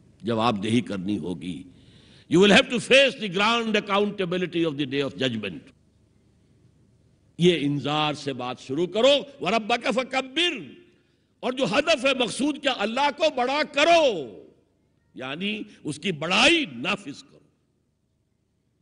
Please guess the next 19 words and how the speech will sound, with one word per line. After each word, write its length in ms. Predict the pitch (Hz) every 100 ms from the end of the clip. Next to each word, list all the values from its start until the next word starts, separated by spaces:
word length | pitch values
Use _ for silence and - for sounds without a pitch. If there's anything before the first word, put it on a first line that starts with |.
| _ _ _ _ _ _ _ _ _ _ 160
पार्लियामेंट 600 | 190 208 220 208 190 175
में 100 | 185
भी 100 | 180
उसका 360 | 180 - 214
हर्फ 360 | 180 254 196 -
आखिरी 360 | 196 202 147 143
हो, 200 | 92 80 _ _ _ _ _ _ _
"लितकून 540 | 180 185 220 226 262 240
कलिमतुल्लाहि 840 | 262 269 269 254 233 226 226 202
हियल 320 | 202 202 220 202
उलिया", 360 | 285 320 294 147 - _ _ -
ताकि 280 | 240 233 226
अल्लाह 280 | 202 254
का 120 | 214 202
कलमा 300 | 202 196 185
सबसे 280 | 175 -
ऊंचा 300 | 156 143 -
हो 160 | 95 76
जाए। 180 | -